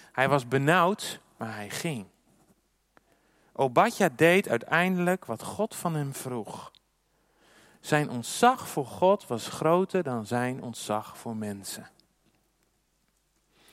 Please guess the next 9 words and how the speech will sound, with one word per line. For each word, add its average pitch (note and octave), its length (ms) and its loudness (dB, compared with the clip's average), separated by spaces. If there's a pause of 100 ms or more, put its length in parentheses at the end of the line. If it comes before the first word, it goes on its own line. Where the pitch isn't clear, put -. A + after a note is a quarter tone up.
En B2 120 0
het C3+ 120 2
resultaat F3 640 4
was F3+ 600 4 (1500)
dat - 240 2
Agab A3+ 540 4
bij D3 160 4
Elia D#3 420 4
kwam C#3+ 600 4